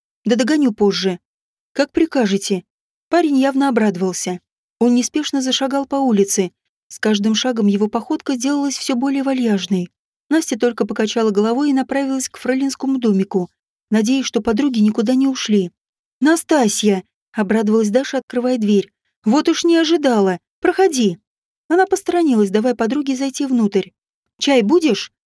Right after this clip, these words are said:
Даже не дожидаясь ответа, фрейлина засуетилась, ставя на стол чашки.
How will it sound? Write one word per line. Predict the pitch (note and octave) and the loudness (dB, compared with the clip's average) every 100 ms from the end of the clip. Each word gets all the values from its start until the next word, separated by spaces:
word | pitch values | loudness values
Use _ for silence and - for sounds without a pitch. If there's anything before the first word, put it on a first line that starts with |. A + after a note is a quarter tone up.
| _ - | _ -2
Даже | G3+ A3+ | 0 0
не | A3 A3 | 0 0
дожидаясь | A3 A3 A3 A#3+ - | -2 0 0 0 -2
ответа, | D#4 D#4+ D#4+ C#4+ | -2 -4 -4 -4
фрейлина | D4 D4+ D4 D4 | -2 -2 0 -2
засуетилась, | C#4+ C#4+ D4 C#4+ A#3 G3 F#3+ | -4 -4 -4 -4 0 0 0
ставя | - A#3+ | -2 -2
на | A#3+ A#3+ | 0 -2
стол | - B3+ | -4 -6
чашки. | - G#3 - - F3 | -2 -2 -2 -6 -6